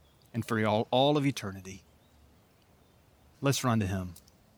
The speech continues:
Father, thank you. Thank you for the glory of the light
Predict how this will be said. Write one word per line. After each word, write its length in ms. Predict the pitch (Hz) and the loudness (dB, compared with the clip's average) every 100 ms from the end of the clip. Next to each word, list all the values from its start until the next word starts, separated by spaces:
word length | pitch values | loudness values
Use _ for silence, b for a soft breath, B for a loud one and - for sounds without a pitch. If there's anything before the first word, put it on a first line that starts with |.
| _ _ | _ _
Father, 280 | - 127 113 | 4 4 4
thank 260 | 131 127 117 | 2 0 0
you. 220 | 98 90 - _ _ _ _ _ _ _ _ _ - - B B | -2 -4 -16 _ _ _ _ _ _ _ _ _ -20 -20 B B
Thank 300 | - 147 139 | 2 4 6
you 100 | 135 | 4
for 140 | - 120 | 4 2
the 80 | 113 | 4
glory 600 | 117 131 127 107 87 - - _ _ _ _ - - | 4 6 6 6 2 -6 -20 _ _ _ _ -18 -4
of 100 | 131 | 0
the 80 | 120 | 4
light 580 | 123 131 143 - - | 8 8 6 2 -8